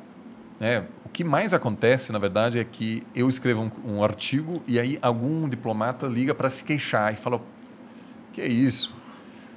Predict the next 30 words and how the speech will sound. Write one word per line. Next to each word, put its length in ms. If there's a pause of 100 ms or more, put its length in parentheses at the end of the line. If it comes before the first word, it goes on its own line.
(100)
Você 120
falou 180
mal 160
dos 100
Estados 220
Unidos, 480
falou 160
mal 100
da 80
Rússia 400
e 20
tal", 280
explica 600 (680)
na, 300
na 100
expectativa, 560
na, 200
na 140
esperança 460
de 80
que 100
o, 160
no 100
próximo 340
artigo 280
você 120
vai, 340 (1120)
né, 280
equili-, 380
ele, 160